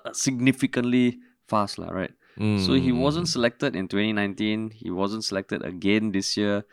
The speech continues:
Speaker 1: He posted on Facebook. Of course, a lot of people are rallying with him, rallying against him. And then now he said he's not gonna appeal.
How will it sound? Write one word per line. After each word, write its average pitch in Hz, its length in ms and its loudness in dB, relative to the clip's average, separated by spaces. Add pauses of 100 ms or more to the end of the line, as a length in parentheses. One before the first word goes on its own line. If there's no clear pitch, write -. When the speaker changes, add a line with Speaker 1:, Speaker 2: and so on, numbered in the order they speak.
(200)
Speaker 1:
He 104 160 -4
posted 110 360 -2
on 98 120 -2
Facebook. 104 540 0
Of - 100 -14
course, 117 160 -2
a 107 60 -4
lot 113 100 4
of 107 80 -2
people 107 240 -2
are 90 100 0
rallying 104 520 -2 (460)
with 110 440 0
him, 117 320 2
rallying 101 440 0
against 101 540 -2
him. 117 300 -2
And 95 120 -6
then 107 120 -4
now 123 220 2
he 110 140 -4
said 117 180 -2
he's 95 160 -4
not 110 140 -2
gonna 104 200 -2
appeal. 120 320 -4